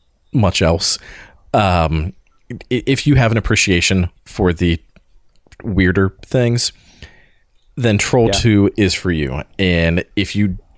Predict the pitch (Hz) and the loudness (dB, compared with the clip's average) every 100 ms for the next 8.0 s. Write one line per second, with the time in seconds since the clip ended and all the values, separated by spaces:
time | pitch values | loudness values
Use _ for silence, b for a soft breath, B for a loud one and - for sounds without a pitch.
0 | _ - 101 117 123 - _ _ 120 113 | _ -2 0 0 -2 -10 _ _ -8 -2
1 | 113 131 196 202 202 202 202 190 196 196 | 2 2 0 0 -2 0 0 0 0 -2
2 | - 202 202 - B B B B B B | 0 2 2 0 B B B B B B
3 | 165 175 - 139 - 131 - 98 85 120 | 0 0 2 0 2 -2 0 -2 0 -2
4 | - - 123 117 120 156 175 147 190 190 | -4 -6 0 0 0 0 0 0 2 2
5 | 156 143 117 107 107 104 104 104 92 90 | 4 2 2 2 4 2 2 0 0 0
6 | 82 82 87 - - 123 92 90 92 90 | 2 2 0 -2 0 2 2 0 2 2
7 | 90 98 90 85 - 98 95 113 107 101 | 2 0 0 -2 0 0 2 2 2 2